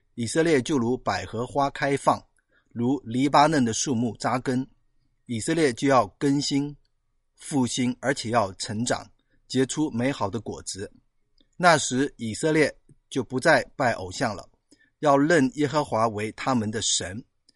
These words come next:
他们知道一切的好处都是从神那里得到的。总而言之，何西阿预言以色列人悔改，神要赐福，以色列要行在神的正道上。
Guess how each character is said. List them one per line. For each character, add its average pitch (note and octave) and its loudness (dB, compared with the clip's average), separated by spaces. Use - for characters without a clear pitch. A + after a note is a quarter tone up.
他 C#3+ 0
们 C#3+ 4
知 E3+ -2
道 D3+ 6
一 C3+ -4
切 F#3 0
的 D3 2
好 F#2+ -2
处 D3 -4
都 C3 -2
是 D3 -4
从 A#2 -6
神 A#2 -2
那 C#3 4
里 F#2+ -6
得 F#2+ -10
到 A2+ 0
的。 - -20
总 B2+ 0
而 E3+ 4
言 D3 2
之， D#3 -2
何 C#3 -4
西 E3 0
阿 D#3 6
预 E3 -4
言 A#2 0
以 A2+ -6
色 C#3+ -2
列 D3+ 2
人 A#2+ 0
悔 A#2 -4
改， F#2+ -4
神 B2+ 0
要 D3 6
赐 D#3 -2
福， G#2+ -8
以 A#2 -6
色 D#3+ 0
列 D3+ 2
要 C3 4
行 A2 -4
在 C#3+ 4
神 A2 -4
的 A2+ -4
正 G#2+ -4
道 G#2 -6
上。 - -12